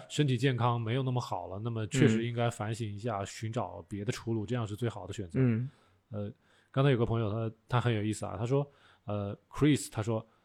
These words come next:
Speaker 1: ：“为什么我总想吃肥肉，
Speaker 2: 嗯。
Speaker 1: 吃鱼肉也更，更喜欢吃肥的部分，对瘦肉一点兴趣也没有。”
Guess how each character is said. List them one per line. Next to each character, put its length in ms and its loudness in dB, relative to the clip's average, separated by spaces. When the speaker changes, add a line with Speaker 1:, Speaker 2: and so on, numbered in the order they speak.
Speaker 1:
：“为 180 4
什 120 4
么 180 2
我 160 0
总 240 -2
想 180 0
吃 160 -2
肥 260 -2
肉， 220 2
Speaker 2:
嗯。 80 2
Speaker 1:
吃 240 8
鱼 140 2
肉 240 8
也 340 0
更， 100 -14
更 160 4
喜 140 -2
欢 140 -4
吃 160 0
肥 320 -4
的 80 2
部 120 -2
分， 180 -4
对 120 4
瘦 240 2
肉 220 4
一 80 4
点 160 2
兴 180 -2
趣 140 0
也 60 2
没 100 -6
有。” 80 -8